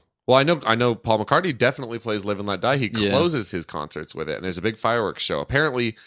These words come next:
Speaker 1: according to, uh, our friend Tim, who saw him, like, so Paul McCartney was just at, like, Dodger Stadium, and I looked
Speaker 2: Yeah.
Speaker 1: up the set list, and I was like,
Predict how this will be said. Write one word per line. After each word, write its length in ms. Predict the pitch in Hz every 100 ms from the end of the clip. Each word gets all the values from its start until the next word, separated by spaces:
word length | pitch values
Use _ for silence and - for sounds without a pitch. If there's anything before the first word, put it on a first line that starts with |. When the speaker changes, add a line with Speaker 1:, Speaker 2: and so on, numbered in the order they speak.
| - - _
Speaker 1:
according 260 | - 135 131
to, 280 | - 127 113
uh, 400 | 107 104 104 -
our 200 | 101 101
friend 400 | 98 - 110 107
Tim, 400 | - 131 131 120 - _ _ _ _ _ _ _ _ _ _ 113
who 120 | 113
saw 340 | 104 - 101 110
him, 440 | 113 104 98 95 - _ -
like, 180 | 110
so 220 | 104 120 113
Paul 260 | - 127
McCartney 240 | 120 120 117
was 160 | 104
just 180 | 101 104
at, 60 | 98
like, 160 | 98
Dodger 280 | 92 90 92
Stadium, 520 | - 90 95 113 143 139 _ _
and 100 | 110
I 60 | 107
looked 240 | 107 104
Speaker 2:
Yeah. 60 | 131
Speaker 1:
up 80 | 90
the 80 |
set 280 | 98 - 143
list, 180 | 127 98
and 80 | 95
I 40 |
was 120 | 95 95
like, 300 | 85 -